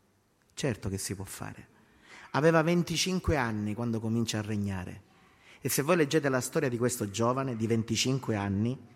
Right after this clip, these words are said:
prende delle iniziative meravigliose, bellissime. Cura i sentimenti del suo cuore e il suo amore verso il Signore. Non abbiamo bisogno di farci spuntare i capelli bianchi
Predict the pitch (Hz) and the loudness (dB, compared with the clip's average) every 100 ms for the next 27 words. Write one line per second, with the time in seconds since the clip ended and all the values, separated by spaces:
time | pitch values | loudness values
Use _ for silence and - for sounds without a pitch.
0 | - _ _ - - _ - 147 160 147 | -20 _ _ -20 -20 _ 0 2 4 4
1 | 127 127 127 127 127 123 120 156 135 123 | 2 2 2 0 0 -2 0 0 2 0
2 | 135 127 120 113 107 110 104 120 117 107 | 0 0 0 2 0 0 0 0 0 -2
3 | 95 - 87 85 87 _ _ - - - | -2 -4 -4 -8 -10 _ _ -20 -18 -2
4 | 156 147 127 131 123 131 143 151 131 120 | 2 4 2 0 -4 -2 -2 -2 0 0
5 | 120 - 117 117 147 165 151 131 - - | 0 -2 -4 -2 0 0 -4 -8 -18 -20
6 | - - 120 110 - 123 139 147 120 120 | -20 -8 -6 -4 -2 -2 -2 -2 -2 -4
7 | - 117 107 117 98 98 90 95 98 _ | -4 -4 -2 -4 -6 -8 -10 -12 -18 _
8 | _ _ _ _ - - 139 151 131 117 | _ _ _ _ -20 -4 -2 0 2 2
9 | 110 110 113 110 104 107 104 101 - - | 2 0 2 0 2 0 0 -2 -6 -18
10 | - - _ - 123 113 117 - 120 117 | -20 -20 _ -4 -2 -2 -4 -2 0 2
11 | 117 107 110 110 107 101 110 101 98 - | 0 0 0 0 -2 -2 0 0 -2 -2
12 | 98 | -8